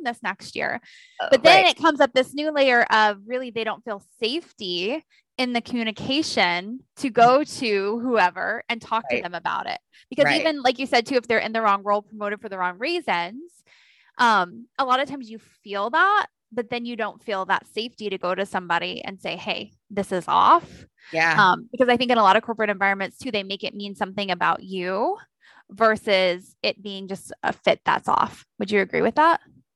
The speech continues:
Speaker 2: I, I do. And, and there's, there's all, there's also some really, you know, often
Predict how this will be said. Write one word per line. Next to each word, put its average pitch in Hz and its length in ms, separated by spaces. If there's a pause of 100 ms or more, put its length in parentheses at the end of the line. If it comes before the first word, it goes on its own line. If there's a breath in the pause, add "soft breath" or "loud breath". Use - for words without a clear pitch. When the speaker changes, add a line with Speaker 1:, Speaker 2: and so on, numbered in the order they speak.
(140)
Speaker 2:
I, 226 200
I 254 180
do. 240 420
And, 196 140
and 247 240
there's, 262 200
there's 269 220
all, 294 280
there's 269 200
also 302 300
some 294 220
really, 226 380
you 202 180
know, 170 160 (240)
often 311 260